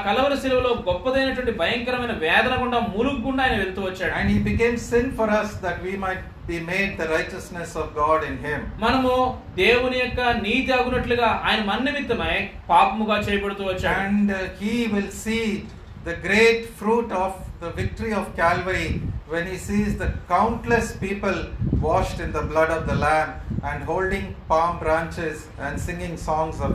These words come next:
Speaker 2: victory.
Speaker 1: కాబట్టి ప్రకటన గ్రంథంలో మనం చూసినట్లుగా వారి యొక్క రక్షణ జయోత్సవంతో వారు పాడుతూ ఉన్నప్పుడు, ఆ రక్తం చేత కడగబడినటువంటి వారు ఖర్జూరపు మట్టలు చేత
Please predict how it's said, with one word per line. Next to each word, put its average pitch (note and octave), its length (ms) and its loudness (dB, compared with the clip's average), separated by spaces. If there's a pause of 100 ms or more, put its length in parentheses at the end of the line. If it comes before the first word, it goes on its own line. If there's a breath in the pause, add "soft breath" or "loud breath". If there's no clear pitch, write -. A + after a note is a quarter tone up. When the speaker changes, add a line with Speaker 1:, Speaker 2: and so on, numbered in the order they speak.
Speaker 2:
victory. C#3+ 320 -10 (140)
Speaker 1:
కాబట్టి C4+ 280 2
ప్రకటన A#3+ 340 0
గ్రంథంలో B3 260 0
మనం A#3+ 240 0
చూసినట్లుగా A3+ 500 2 (140)
వారి G#3+ 160 2
యొక్క A3 140 0 (120)
రక్షణ A#3 280 -2 (100)
జయోత్సవంతో A#3 580 4
వారు G#3+ 220 2
పాడుతూ G#3 500 2
ఉన్నప్పుడు, G#3 360 0 (440)
ఆ - 20 10 (120)
రక్తం B3+ 340 2
చేత A#3+ 120 0 (180)
కడగబడినటువంటి A#3 600 2
వారు A3 420 4
ఖర్జూరపు A3 380 4
మట్టలు A3+ 300 -2
చేత G3 280 0